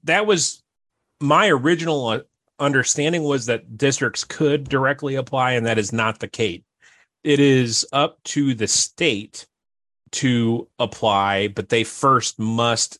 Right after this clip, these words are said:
create a cyber plan that says what they're, over the next four years,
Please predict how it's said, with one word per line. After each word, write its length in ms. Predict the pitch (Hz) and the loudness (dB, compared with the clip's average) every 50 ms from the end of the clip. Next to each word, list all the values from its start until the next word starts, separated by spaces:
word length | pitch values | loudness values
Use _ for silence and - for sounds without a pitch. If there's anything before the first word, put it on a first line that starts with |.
| _ _ | _ _
create 420 | - - - 123 113 110 110 107 | -16 -10 -6 -4 -2 -2 -2 -2
a 120 | 98 104 107 | -4 -4 -4
cyber 580 | - - - - 101 113 117 101 110 101 98 - | -4 -4 -2 -2 -2 -2 -2 -2 -4 -6 -8 -10
plan 640 | - - 160 190 196 170 131 107 104 98 95 98 98 - _ _ _ _ _ _ _ _ _ | -12 -8 -4 -2 -2 0 0 -2 -2 -2 -4 -6 -8 -10 _ _ _ _ _ _ _ _ _
that 260 | 120 113 110 - - | -2 -2 -2 0 0
says 540 | - - - 123 113 113 113 110 104 98 104 | -2 0 2 2 4 4 4 2 0 -2 -6
what 380 | 101 107 113 120 120 - - - | -10 -6 0 0 0 0 0 -4
they're, 500 | 127 110 107 120 117 120 117 117 123 143 | -12 -6 -2 2 2 4 4 2 2 2
over 220 | 139 143 135 139 | 2 2 2 2
the 100 | 127 131 | 0 0
next 220 | 131 147 165 - - | 0 -2 -2 -2 -4
four 240 | - 165 160 151 143 | -2 0 0 0 2
years, 600 | 139 139 143 135 117 104 98 101 113 - - - | 0 0 0 0 0 -2 -4 -4 -6 -8 -8 -10